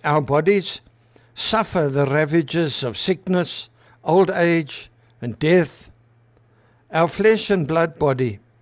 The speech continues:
is not fit to enter the eternal state. We need a different kind of body for that. But because we are flesh and blood, Christ shared in our humanity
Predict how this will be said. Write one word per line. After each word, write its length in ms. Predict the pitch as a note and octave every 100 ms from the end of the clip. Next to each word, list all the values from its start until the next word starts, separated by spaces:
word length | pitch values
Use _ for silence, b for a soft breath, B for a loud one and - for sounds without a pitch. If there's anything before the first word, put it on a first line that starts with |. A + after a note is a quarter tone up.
| b b b b
is 200 | D#3 D3
not 200 | A3 A3
fit 400 | - D3 - - _ _ _ _
to 180 | - D#3+
enter 380 | D#3+ D#3+ - E3
the 240 | C#3 D3
eternal 480 | C#3+ C#3 D#3 C#3+ C3+
state. 520 | A#2+ - C3 A2 - - b b b b
We 160 | B2+ D#3
need 280 | F#3 G3+
a 100 | F3+
different 720 | C#3 - E3+ E3 - E3 C#3+
kind 280 | D3 D#3 D3
of 120 | C#3+
body 360 | B2 B2+ G#2+ G2+ _ b b
for 200 | - C#3+
that. 280 | B2+ A2 - _ _ _ _ _ b b b b b b
But 380 | C3+ F#3 A3 - -
because 480 | D3+ C#3+ G3+ G#3+ F#3+
we 120 | G#3+
are 100 | G#3
flesh 340 | - G3 -
and 160 | F#3 D3+
blood, 340 | C#3+ B2 - _ _ b b b
Christ 500 | - E3+ F#3+ G3 -
shared 640 | - - A3+ G#3+ C3+ G#2+ -
in 180 | D#3 D3
our 140 | D3 C#3+
humanity 720 | C#3+ D3 D3+ D3+ C3+ C3 G#2+